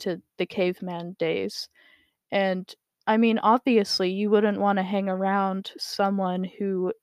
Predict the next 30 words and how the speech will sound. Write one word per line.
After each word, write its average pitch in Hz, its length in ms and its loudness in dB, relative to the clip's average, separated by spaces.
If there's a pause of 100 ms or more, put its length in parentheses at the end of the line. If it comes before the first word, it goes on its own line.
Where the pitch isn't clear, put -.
(500)
does 196 220 0
not 196 280 4
have 180 240 0
good 175 160 -2
health, - 540 0 (680)
because 202 440 2
that 214 220 6
would 196 300 0 (420)
decrease 208 640 -4
your 202 300 2
odds 180 260 0
of 175 140 -6
survival. 165 720 -2 (500)
So 202 520 2 (600)
it 226 200 0
can 262 300 2
actually 208 520 0
mess 185 320 -4
with 196 180 -4
your 180 140 -2
social 185 480 0
life 170 340 0
a 185 80 0
lot 185 420 4
when 190 140 -2
you 180 140 -4
don't 185 240 2
get 180 160 2
enough 170 320 -2
sleep. - 480 -8